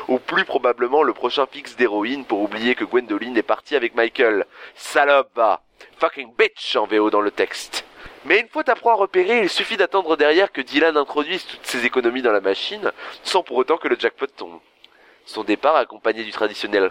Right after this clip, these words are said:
fuck that shit », est le signal que tu attendras pour bondir sur la machine, rappelant ainsi un peu de frais ce jackpot tant attendu par notre infortuné camarade.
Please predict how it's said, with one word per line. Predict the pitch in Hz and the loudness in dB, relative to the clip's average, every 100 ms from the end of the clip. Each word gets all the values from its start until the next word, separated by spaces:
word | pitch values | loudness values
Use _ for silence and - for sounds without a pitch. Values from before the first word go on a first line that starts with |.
| - | 0
fuck | 127 - | -2 -2
that | - 101 | -10 -10
shit », | - - 214 _ _ _ _ _ | -4 0 0 _ _ _ _ _
est | 110 | -2
le | 113 | -2
signal | - 135 160 147 | -2 -2 -2 -2
que | |
tu | 120 123 | -2 -2
attendras | 110 123 120 | 0 0 0
pour | 143 104 | 0 -6
bondir | 92 117 127 123 131 | -14 -14 -4 -2 0
sur | 110 | 2
la | 104 | 2
machine, | 98 98 131 139 - - | 2 -2 -4 -8 -12 -4
rappelant | 113 123 127 123 | -2 -2 -2 -2
ainsi | 104 - | -2 0
un | 101 | 0
peu | - 135 | 0 -4
de | 110 | -4
frais | - 104 - - - | 0 0 -2 -16 -12
ce | - | -6
jackpot | 123 120 - 127 | 0 -2 2 0
tant | - 143 | 2 -2
attendu | 131 117 101 101 120 | -2 -4 -4 -4 0
par | 104 | 0
notre | 101 - | 0 -2
infortuné | 95 98 107 107 | -2 -4 -4 -2
camarade. | - 104 90 80 76 - | 0 0 0 0 -2 -8